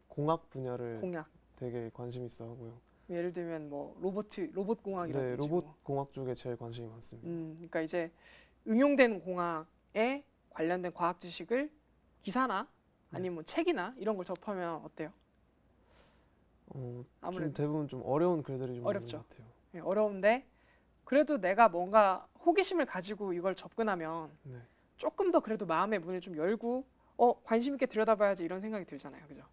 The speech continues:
Speaker 1: 네.
Speaker 2: 과학이라고 하는 게 사실은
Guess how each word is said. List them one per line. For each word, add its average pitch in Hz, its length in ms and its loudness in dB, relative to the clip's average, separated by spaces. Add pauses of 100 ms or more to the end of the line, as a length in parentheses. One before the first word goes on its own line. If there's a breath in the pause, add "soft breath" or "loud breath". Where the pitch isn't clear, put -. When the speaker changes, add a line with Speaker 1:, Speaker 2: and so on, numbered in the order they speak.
Speaker 1:
네. 123 220 -8 (800 soft breath)
Speaker 2:
과학이라고 320 640 6
하는 196 220 0
게 165 140 -2
사실은 185 640 -2